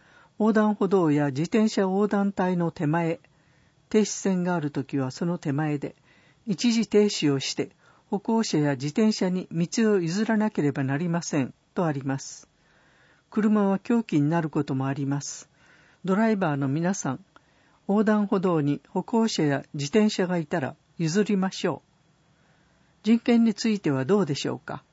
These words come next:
子どものいじめや虐待、部落差別問題、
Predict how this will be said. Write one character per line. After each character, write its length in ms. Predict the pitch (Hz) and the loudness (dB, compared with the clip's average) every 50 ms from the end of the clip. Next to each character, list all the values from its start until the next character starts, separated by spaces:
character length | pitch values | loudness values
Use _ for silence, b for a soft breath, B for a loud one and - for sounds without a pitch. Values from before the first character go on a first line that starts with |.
| _ _ _ _ b b b b b b b b b b b | _ _ _ _ b b b b b b b b b b b
子 140 | _ - 185 | _ -6 -2
ど 100 | 175 240 | 0 2
も 140 | 208 202 214 | 2 2 2
の 140 | 208 190 160 | 0 0 0
い 120 | 147 147 | 0 0
じ 140 | 147 196 208 | 0 0 2
め 120 | 208 208 | 2 2
や 140 | 190 185 175 | 2 2 0
虐 300 | 151 139 147 143 - - - | 0 -2 -2 -2 -4 -8 -6
待、 240 | - 185 175 180 - _ _ _ _ - | -4 -4 -4 -4 -6 _ _ _ _ -4
部 80 | 156 | 0
落 220 | 190 220 214 - - | 0 0 0 -2 -4
差 160 | - 214 202 | -4 -2 0
別 240 | 190 185 - - 175 | 0 -2 -2 -2 -2
問 240 | 170 175 160 147 | -2 0 0 -2
題、 200 | 139 131 135 - | -2 -4 -8 -10